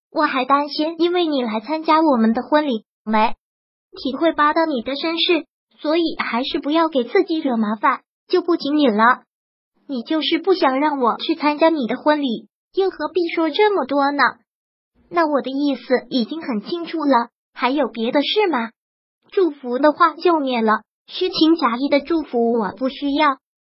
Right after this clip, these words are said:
姚依依听到他这样的口气，也就跟他不客气了，直接问道：“姚一星，其实你脸皮真的是挺厚的，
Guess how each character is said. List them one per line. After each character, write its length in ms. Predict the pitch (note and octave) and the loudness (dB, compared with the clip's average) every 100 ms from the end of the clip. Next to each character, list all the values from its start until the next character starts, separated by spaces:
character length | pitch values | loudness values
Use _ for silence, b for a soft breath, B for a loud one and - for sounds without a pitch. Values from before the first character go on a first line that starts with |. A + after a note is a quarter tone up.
| _ | _
姚 180 | C#4 B3+ | 2 4
依 200 | D4+ D#4 | 6 4
依 180 | D#4 E4 | 2 -2
听 220 | E4 F4 | -2 0
到 120 | F4 | 2
他 160 | E4 D4+ | 2 0
这 180 | F#4 G4 | 2 4
样 180 | F#4 D#4+ | 4 2
的 100 | C#4 | 0
口 220 | C#4 F#3+ | 0 -2
气， 80 | - D#4+ D#4 - _ _ | -2 -2 -2 -6 _ _
也 160 | D#4 C4+ | -2 2
就 120 | C#4+ | 2
跟 160 | D4+ D#4+ | 0 -2
他 140 | D4 | -2
不 220 | D4 C4+ | -2 -8
客 220 | - G#4+ | -4 -2
气 220 | G#4 - D4+ | 0 0 2
了， 220 | C#4 C4+ _ _ _ | 2 0 _ _ _
直 180 | B3+ C4 | -10 -2
接 160 | D4 | 0
问 220 | D#4 F4+ D#4 | 2 2 4
道 100 | D#4 C#4+ _ _ | 2 2 _ _
：“姚 180 | C4 A#3+ | -2 0
一 140 | C4+ | -2
星， 320 | C4 D#4 D4+ - _ _ - | -4 -4 -6 -10 _ _ -12
其 180 | D#4 E4+ | -6 -4
实 180 | D#4+ | -2
你 160 | E4+ E4+ | -2 -2
脸 220 | C#4+ A3+ | 0 -2
皮 180 | A3 A#3 | -2 -2
真 240 | F#4 G4+ | 0 2
的 100 | G#4 E4+ | 2 0
是 180 | F#4 | -2
挺 240 | C4+ A#3 G#3 | -4 -4 -4
厚 260 | - F4+ | 4 4
的， 120 | D#4+ | 6